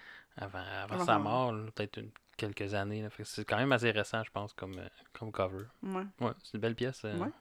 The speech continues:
Speaker 2: J'aime vraiment aussi, euh, comme tu dis, le côté acoustique avec, euh, les violons. Ça,
Speaker 1: Ah oui, ça, ça
Speaker 2: ça, ça rend la tune beaucoup plus
Speaker 1: Mhm.
Speaker 2: douce, moins
Speaker 1: Ouais.
Speaker 2: agressive, euh.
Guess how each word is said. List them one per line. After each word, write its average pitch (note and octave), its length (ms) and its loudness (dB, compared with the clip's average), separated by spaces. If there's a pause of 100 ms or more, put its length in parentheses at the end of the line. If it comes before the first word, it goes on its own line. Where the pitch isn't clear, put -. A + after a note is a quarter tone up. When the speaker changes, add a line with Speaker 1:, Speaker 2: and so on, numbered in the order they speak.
(580)
Speaker 2:
J'aime E3 200 2
vraiment F3 280 2
aussi, F3+ 340 -2
euh, C3+ 200 -2
comme D3+ 160 0
tu D3 100 -8
dis, D#3+ 80 -4
le E3+ 80 -2
côté D3+ 200 -2
acoustique - 340 -6
avec, C3 240 -2
euh, B2 180 -2
les C3+ 120 -2
violons. D3 420 -2
Ça, C#3 180 2
Speaker 1:
Ah A#2 100 10
oui, C#3+ 140 10
ça, G2+ 420 8
ça G2+ 200 10
Speaker 2:
ça, D#3+ 320 4
ça D#3+ 180 4
rend E3 100 4
la E3 120 6
tune G3 180 -4
beaucoup F#3+ 160 -8
plus - 160 0
Speaker 1:
Mhm. B2 160 4
Speaker 2:
douce, F#3 280 -2
moins E3+ 180 2
Speaker 1:
Ouais. - 80 4
Speaker 2:
agressive, D#3+ 560 -2
euh. C#3 340 0